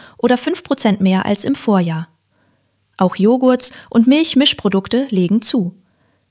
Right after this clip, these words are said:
Ihr Verbrauch erreichte sechsundzwanzig Kilogramm pro Person und damit ebenfalls einen Höchstwert. Der Milchkonsum blieb dagegen mit einundfünfzig Komma drei Kilogramm pro Kopf nahezu unverändert.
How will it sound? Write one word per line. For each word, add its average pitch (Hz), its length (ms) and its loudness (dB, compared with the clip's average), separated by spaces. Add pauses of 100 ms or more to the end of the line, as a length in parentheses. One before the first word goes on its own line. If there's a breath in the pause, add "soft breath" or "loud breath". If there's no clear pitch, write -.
(120)
Ihr 320 140 2
Verbrauch 220 560 0
erreichte 185 440 0
sechsundzwanzig 190 760 0
Kilogramm 233 460 2
pro 202 180 -2
Person 202 480 0 (380 loud breath)
und 233 120 2
damit 240 280 2
ebenfalls 262 560 0
einen 202 240 2
Höchstwert. 185 580 -2 (920)
Der 180 80 2
Milchkonsum 262 680 4
blieb 254 220 0
dagegen 247 400 2 (240 loud breath)
mit 240 160 0
einundfünfzig 269 760 0
Komma 185 220 2
drei 208 280 2
Kilogramm 220 520 0
pro 196 160 -4
Kopf 190 400 -4 (220 soft breath)
nahezu 175 440 0
unverändert. 170 760 0